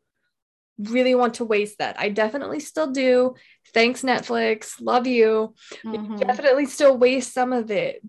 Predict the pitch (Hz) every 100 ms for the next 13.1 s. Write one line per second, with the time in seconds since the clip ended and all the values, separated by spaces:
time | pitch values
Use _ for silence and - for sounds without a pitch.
0 | - 208 214 208 233 240 202 240 240 233
1 | 208 208 220 202 214 214 196 170 202 226
2 | 208 214 202 202 196 - _ _ _ _
3 | _ _ _ _ 220 240 247 220 226 226
4 | 220 208 202 214 208 208 214 208 208 -
5 | 208 202 202 196 185 196 226 233 233 -
6 | 214 214 220 214 208 208 208 202 202 202
7 | 202 196 190 208 208 196 202 - - -
8 | 339 - 233 - 247 294 214 - _ -
9 | - - 311 320 233 311 277 - - 339
10 | 330 339 349 339 - 330 339 285 - 254
11 | _ _ 285 294 285 240 202 190 - 208
12 | 202 220 220 220 220 202 190 175 170 180